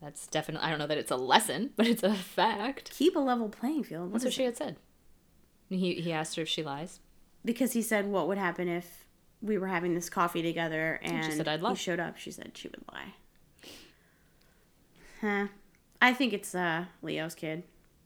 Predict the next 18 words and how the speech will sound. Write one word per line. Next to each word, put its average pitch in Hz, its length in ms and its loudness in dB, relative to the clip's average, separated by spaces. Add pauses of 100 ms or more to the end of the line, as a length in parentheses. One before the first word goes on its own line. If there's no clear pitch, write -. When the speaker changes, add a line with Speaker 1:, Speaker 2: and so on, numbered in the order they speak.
(1040)
Speaker 2:
I 220 120 -2
think 214 220 2
Speaker 1:
I - 20 10
don't 320 100 10
Speaker 2:
Daniel 554 200 8
Speaker 1:
think 359 180 6
there's 269 200 4
a 220 100 8
kid 202 300 4
there. 156 360 2
She 254 480 -2
Speaker 2:
You 254 60 0
Speaker 1:
didn't 214 180 6
Speaker 2:
think 370 160 12
she 392 160 6
made 370 160 6
that 359 140 6
up? 254 200 4